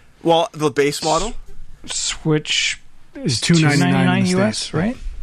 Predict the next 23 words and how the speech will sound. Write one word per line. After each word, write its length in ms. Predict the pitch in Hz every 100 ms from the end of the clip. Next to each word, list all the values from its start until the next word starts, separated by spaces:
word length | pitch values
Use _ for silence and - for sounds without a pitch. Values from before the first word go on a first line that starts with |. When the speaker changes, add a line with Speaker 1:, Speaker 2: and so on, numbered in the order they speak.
| - - 160
Speaker 1:
Yeah, 120 | 156
but 40 |
the 60 | 156
new 60 | 156
Speaker 3:
Hundred 40 |
dollars 220 | 143 135
Speaker 1:
one 100 | 120
Speaker 3:
more. 60 | 175
Speaker 1:
that's 100 | -
coming 340 | - 156 151 147
out 340 | 147 143 -
is 160 | 127 -
three 200 | 147 127
fifty, 400 | - 139 - -
isn't 200 | - -
it? 120 | - -
Speaker 3:
Yep. 160 | 160 180
Speaker 2:
Yeah. 280 | 127 113 95 -
Speaker 1:
U 140 | 143
S? 300 | 185 220 - -
And 160 | 135 135
this 220 | 160 -
is, 240 | 160 -